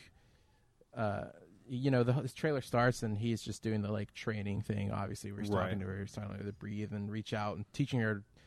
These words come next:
Speaker 1: the depths of what the Force can accomplish. So, ha-, like, letting her feel visions and stuff, you know?
Speaker 2: Right.
Speaker 1: Um, and then it ends, uh,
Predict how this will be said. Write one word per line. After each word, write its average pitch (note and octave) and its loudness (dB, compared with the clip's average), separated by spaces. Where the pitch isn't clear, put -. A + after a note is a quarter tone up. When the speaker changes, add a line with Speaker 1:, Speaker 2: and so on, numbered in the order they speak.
Speaker 1:
the A2+ 2
depths A#2 -2
of G#2+ 0
what G#2+ 0
the A2 -2
Force G#2+ -2
can G2+ -4
accomplish. G2 -6
So, G2+ -6
ha-, G#2+ -8
like, G#2 -4
letting A2 -2
her G#2 -2
feel G#2+ 2
visions F#2+ -2
and G2 -2
stuff, G2 -6
you G2 -6
know? G2 -4
Speaker 2:
Right. F#2 0
Speaker 1:
Um, F#2+ 0
and G#2+ -4
then G#2 -2
it - -4
ends, A2+ 2
uh, G2 -4